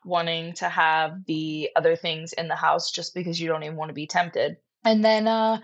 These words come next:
I've even been like, "I don't even wanna go out to eat." Like, it's all about convenience for me because I feel so busy from all the things that I do, but, uh, we are making better choices as a family.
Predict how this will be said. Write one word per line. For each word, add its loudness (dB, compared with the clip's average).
I've 6
even 4
been 4
like, 4
"I 6
don't 0
even -2
wanna 2
go 8
out 4
to -2
eat." 0
Like, 4
it's -2
all 8
about 4
convenience -2
for -6
me -4
because 2
I 4
feel -2
so 4
busy -2
from -2
all 4
the -8
things -2
that -4
I 0
do, -6
but, 4
uh, 2
we 0
are 0
making -8
better 0
choices -8
as -8
a -8
family. -4